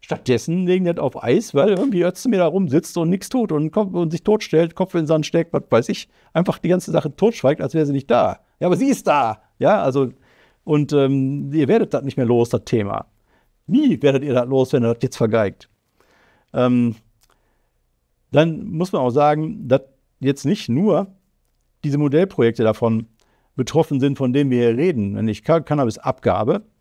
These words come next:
sondern es gibt auch andere Forschungsprojekte, die davon betroffen sind. Da war auch diese Woche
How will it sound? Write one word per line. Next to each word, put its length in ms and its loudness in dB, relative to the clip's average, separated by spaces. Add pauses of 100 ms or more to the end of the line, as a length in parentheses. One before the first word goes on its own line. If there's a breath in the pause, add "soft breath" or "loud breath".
(380)
sondern 260 2
es 60 -8
gibt 140 -4
auch 100 0
andere 240 2
Forschungsprojekte, 760 0
die 80 2
davon 220 0
betroffen 460 0
sind. 280 -4 (680)
Da 160 0
war 140 4
auch 160 -4
diese 240 -4
Woche 380 2